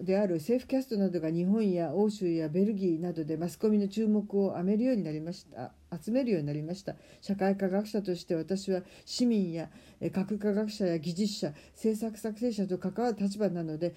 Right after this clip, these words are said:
この活動に惹かれています。日欧州の交流により、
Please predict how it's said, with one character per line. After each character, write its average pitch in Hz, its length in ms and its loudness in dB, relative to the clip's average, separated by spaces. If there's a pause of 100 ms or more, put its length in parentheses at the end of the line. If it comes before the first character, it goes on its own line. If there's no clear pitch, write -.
(160)
こ 214 120 4
の 214 120 4
活 214 240 -2
動 214 80 4
に 202 100 4
惹 196 80 -2
か 202 140 2
れ 202 140 6
て 208 140 2
い 190 120 0
ま 190 160 4
す。 185 160 -4 (260)
日 208 360 2
欧 202 300 4
州 175 300 0
の 151 320 -2
交 220 240 4
流 240 100 4
に 226 100 2
よ 220 80 2
り、 214 160 -2